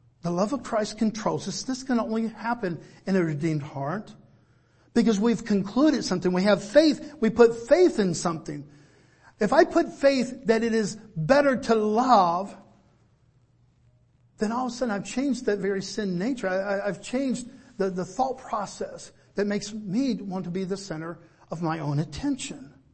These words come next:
I mean, it may sound like a very simple argument, but yet it's one that escapes so many people.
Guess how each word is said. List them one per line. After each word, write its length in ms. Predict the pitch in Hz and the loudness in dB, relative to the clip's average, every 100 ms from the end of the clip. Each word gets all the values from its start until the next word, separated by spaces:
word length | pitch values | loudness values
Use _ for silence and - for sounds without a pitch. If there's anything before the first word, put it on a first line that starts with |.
| _ _ _ _ _ _ _ _ _ _ | _ _ _ _ _ _ _ _ _ _
I 40 | 233 | 2
mean, 140 | 247 | 4
it 60 | 247 | 4
may 180 | 320 | 4
sound 200 | 349 311 | 2 2
like 160 | 285 214 | 2 2
a 60 | 180 | 2
very 240 | 233 294 | 2 0
simple 300 | - 202 190 | 0 -2 -2
argument, 600 | 185 277 247 175 165 185 - - | -2 -2 0 0 -2 -6 -14 -6
but 200 | 220 208 | -6 -2
yet 240 | 208 240 254 | 0 0 0
it's 220 | 240 - | -4 -6
one 160 | 208 | -2
that 140 | 226 233 | -2 -2
escapes 520 | 233 - 170 185 - - | -6 -4 -4 -6 -12 -18
so 260 | - - 180 | -16 -2 0
many 140 | 175 | 0
people. 440 | 185 277 302 147 | 0 0 0 -2